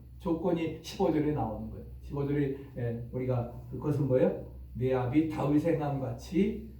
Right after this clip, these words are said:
내 길로 행하라." 다윗의 행함이 어떤 길이었습니까? 성실과 공의와 정직한 마음으로 행하는 거예요. 예? "네 아비 다윗과 같이 내 길로 행하며", 그 다음에 "그 법도와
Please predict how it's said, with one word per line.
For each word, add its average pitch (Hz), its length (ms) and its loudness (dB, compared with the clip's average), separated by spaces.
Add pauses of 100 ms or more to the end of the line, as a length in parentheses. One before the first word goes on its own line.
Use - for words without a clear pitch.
(180)
내 127 300 0
길로 120 320 -4
행하라." - 680 -12
다윗의 165 400 6
행함이 160 240 2
어떤 147 260 2
길이었습니까? 135 760 -2 (120)
성실과 151 960 2 (240)
공의와 151 840 2 (100)
정직한 156 560 -4
마음으로 123 380 0
행하는 123 340 -4
거예요. - 140 -12 (680)
예? 170 160 -4 (160)
"네 151 280 6
아비 147 260 6
다윗과 156 380 4
같이 190 760 4
내 143 280 2
길로 143 320 2
행하며", 117 640 -4
그 - 80 -8
다음에 202 540 2
"그 196 420 10
법도와 160 760 0